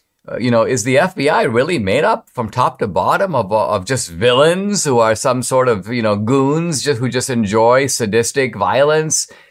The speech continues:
That seems unlikely. It would seem that you've got people there who are, you know, patriotic and normal guys who have a wife and a family. A-, and yet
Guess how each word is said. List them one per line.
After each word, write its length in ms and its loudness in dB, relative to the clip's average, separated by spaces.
That 160 0
seems 280 -2
unlikely. 540 0
It 40 -2
would 140 -4
seem 280 -4
that 120 0
you've 180 -2
got 380 2
people 300 -4
there 260 4
who 200 0
are, 320 2
you 120 -4
know, 160 -2
patriotic 1000 0
and 280 -2
normal 460 4
guys 480 2
who 80 0
have 120 0
a 80 2
wife 300 0
and 120 -4
a 40 -2
family. 720 0
A-, 420 0
and 240 -2
yet 640 0